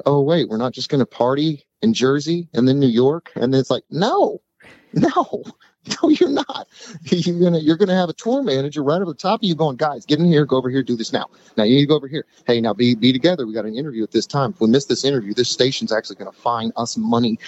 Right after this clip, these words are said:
if we miss this interview." Like, "Oh, so it's like that? I thought they were just calling us." Mm, no,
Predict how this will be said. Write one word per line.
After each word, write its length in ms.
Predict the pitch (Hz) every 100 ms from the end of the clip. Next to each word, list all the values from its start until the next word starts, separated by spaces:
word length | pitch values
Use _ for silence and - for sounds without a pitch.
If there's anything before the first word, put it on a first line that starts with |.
| -
if 140 | 107
we 80 | 127
miss 300 | 110 127 123
this 200 | 110 -
interview." 340 | 117 101 104 - _ _ _
Like, 200 | 110 104 _
"Oh, 380 | 123 175 135 101 - _ _ _ _ _
so 260 | - 143 135
it's 120 | 139
like 220 | 135 117
that? 220 | 127 160 170
I 80 |
thought 200 | 185 143
they 100 | 139
were 100 | 151
just 180 | 131 135
calling 460 | - - 135 143 139
us." 320 | 208 107 -
Mm, 720 | 123 139 160 165 165 165 160
no, 400 | 156 139 139 135